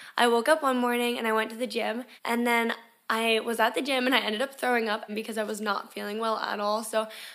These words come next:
my body was shaking, my body was freezing cold. Um, I had an off and on temperature.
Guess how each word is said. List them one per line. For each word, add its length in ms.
my 120
body 320
was 160
shaking, 580
my 120
body 580
was 380
freezing 520
cold. 560
Um, 120
I 100
had 160
an 100
off 240
and 100
on 140
temperature. 720